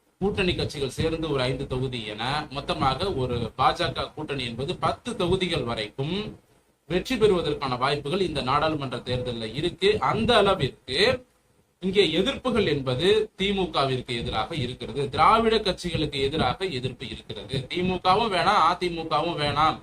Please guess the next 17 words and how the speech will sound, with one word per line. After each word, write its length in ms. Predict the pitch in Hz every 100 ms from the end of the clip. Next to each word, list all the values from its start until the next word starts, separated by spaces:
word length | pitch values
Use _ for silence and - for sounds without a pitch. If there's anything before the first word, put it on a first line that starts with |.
| 143
மூணாவது 300 | 185 180 170
ஒரு 120 | 151
கட்சி 280 | 143 139 170
வேணும்னு 380 | 151 139 139 131
நினைக்கிறவங்க 520 | 131 139 143 131 127
இருக்காங்க. 480 | 117 120 110 135 214 - _ _
அவங்களுடைய 600 | 156 214 214 196 170 151
வாக்குகள், 760 | 127 143 139 139 113 143 180 180 _ _ _ _ - -
அஹ், 160 | - 117
பாஜகவுக்கு 640 | 170 185 180 151 139 - 139
வரும். 260 | 120 120 -
அதுலயும் 760 | 123 160 220 226 175 143 196 185
நாம் 280 | 170 247 240
தமிழர் 360 | 220 208 190
வந்து 260 | 165 - 208
பிரிவினைவாதம் 680 | 202 226 226 214 185 170 151
பேசுறாங்க, 460 | 147 147 143 135